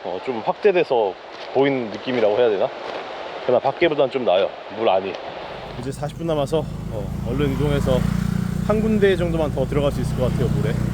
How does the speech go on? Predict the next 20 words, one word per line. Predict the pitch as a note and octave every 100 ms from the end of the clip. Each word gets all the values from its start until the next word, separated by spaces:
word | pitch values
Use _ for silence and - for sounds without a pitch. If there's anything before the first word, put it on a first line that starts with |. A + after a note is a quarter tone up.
| - - - - - - C3
이런 | D#3 D#3
숙박 | F3 A3+ F#3+
업체도 | D3+ F#3+ E3
있네요. | D3+ D#3+ D#3+ D3+ D3 - - - - - - -
비싸겠지? | - G3 E3+ D3+ G#3 - - - - - - - C#3+ - - - - -
근데 | C#3+
여기서 | C#3+ - F#3+ F3+ E3+ D#3+ - - - - - - - - - -
수영을 | - B3+ B3+
아주 | F3+ D#3 G#3+
좋아하면 | D#3+ G3 A#3+ A3+ G#3 A#3+ A3+ - - - - - - - - -
뭐 | D3+ D#3
하루 | A3+ A3+
이틀, | G3+ G3 G#3+ - - - - - - -
길면 | F#3 G3 G3
삼 | - A3
일까지 | A3+ F#3 F#3 - D#3+ - - - - - - - - -
자는 | E3+ G3 G#3
것도 | F#3
나쁘지 | E3+ D3+ -
않겠네요. | E3+ B2+ F#3 -